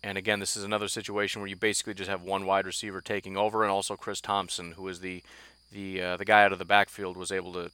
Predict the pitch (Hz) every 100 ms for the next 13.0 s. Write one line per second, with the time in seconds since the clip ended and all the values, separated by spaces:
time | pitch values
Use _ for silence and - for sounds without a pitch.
0 | - 92 92 95 98 90 90 - - 92
1 | 95 87 85 - - _ _ - 90 -
2 | 104 92 92 92 87 - 90 92 92 92
3 | _ - 139 175 175 151 160 127 123 127
4 | 120 107 107 104 135 107 110 - - -
5 | 214 208 196 151 - 151 - 143 127 123
6 | 107 127 123 104 107 104 - 101 117 127
7 | 120 110 110 104 107 110 127 135 127 123
8 | 117 127 113 110 107 123 131 117 92 87
9 | - 87 110 110 98 95 104 - 107 104
10 | 95 - 101 95 92 123 92 - _ _
11 | _ _ _ - 143 139 139 - 143 147
12 | 143 165 123 104 104 104 107 101 101